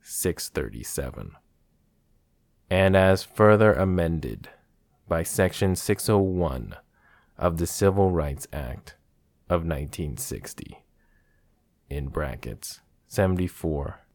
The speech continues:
Stat ninety, is further amended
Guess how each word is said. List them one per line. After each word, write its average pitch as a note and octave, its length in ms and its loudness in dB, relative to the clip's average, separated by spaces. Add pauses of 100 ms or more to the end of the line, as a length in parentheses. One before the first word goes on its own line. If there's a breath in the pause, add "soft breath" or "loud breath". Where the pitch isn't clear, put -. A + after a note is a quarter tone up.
(400)
Stat - 600 -8 (400)
ninety, D2 560 -8 (1300)
is F#2+ 300 2 (240)
further A2 440 8
amended A#1+ 580 -6